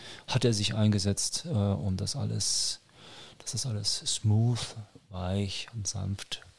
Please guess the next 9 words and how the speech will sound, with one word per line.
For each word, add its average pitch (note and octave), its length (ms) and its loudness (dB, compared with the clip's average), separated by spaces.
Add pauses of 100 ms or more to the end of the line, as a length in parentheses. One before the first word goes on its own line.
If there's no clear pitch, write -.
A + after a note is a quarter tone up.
(420)
vonstatten A2 540 2
geht, G#2+ 340 2
soweit F#2+ 380 -2
das - 140 -4
möglich G#2 380 0
war A2 220 4
in A2+ 60 0
der G#2+ 100 -4
Kommunikation. G#2 920 2